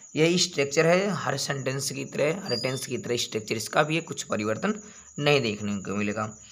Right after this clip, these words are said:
अब यहाँ से आप ध्यान देंगे कि सबके पहचान देखिए,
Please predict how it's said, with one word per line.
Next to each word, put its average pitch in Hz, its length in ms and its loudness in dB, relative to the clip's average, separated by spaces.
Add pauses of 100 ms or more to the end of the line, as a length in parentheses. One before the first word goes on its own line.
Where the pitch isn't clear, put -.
(280)
अब 139 140 4
यहाँ 156 220 6
से 190 140 4
आप 180 140 10
ध्यान 139 320 4
देंगे 131 300 0 (580)
कि 156 80 -2
सबके 156 380 4
पहचान - 1000 0
देखिए, 156 380 -4